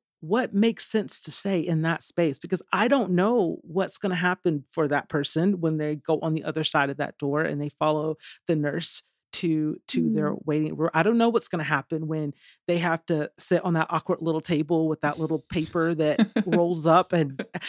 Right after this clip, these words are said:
Speaker 1: like, all of that just, but I know that stuff, like, makes me more <laughs> stressed. Like, all those little things make me anxious and whatever. I came there for, I'm not even thinking about that yet. I'm just trying to sit on the little table right and, and, you know, <laughs> and, and navigate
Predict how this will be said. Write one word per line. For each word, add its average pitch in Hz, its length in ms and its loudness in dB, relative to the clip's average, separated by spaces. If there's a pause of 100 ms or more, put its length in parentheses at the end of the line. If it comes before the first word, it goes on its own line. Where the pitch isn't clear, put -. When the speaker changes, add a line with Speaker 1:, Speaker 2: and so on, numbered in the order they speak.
(160)
Speaker 1:
like, 220 220 6 (100)
all 240 280 6
of 269 80 4
that 233 340 4
just, 226 240 0 (140)
but 233 100 6
I 240 60 4
know 285 180 2
that 311 180 2
stuff, 247 320 0
like, 202 380 2
makes 202 260 2
me 190 160 4
more 196 180 6
<laughs> - 120 4
stressed. - 460 0
Like, 208 340 4 (240)
all 247 240 6
those 285 200 6
little 277 280 6
things 254 340 4
make 214 200 4
me 226 340 6
anxious 214 560 4
and 190 220 4 (240)
whatever. 220 320 4
I 220 160 6
came 240 400 4
there 180 120 6
for, 185 240 6
I'm 190 120 4
not 233 140 6
even 202 120 0
thinking 262 320 0
about 175 240 4
that 175 300 2
yet. 160 180 2
I'm 214 160 2
just 214 220 -4
trying 202 160 2
to 185 60 0
sit 196 240 0
on 233 180 4
the 202 120 4
little 226 280 0
table 269 400 2
right 156 360 2
and, 175 280 0 (420)
and, 208 400 6 (100)
you 247 80 8
know, 240 160 8 (200)
<laughs> - 140 2
and, 233 260 0
and 214 240 4
navigate 226 500 4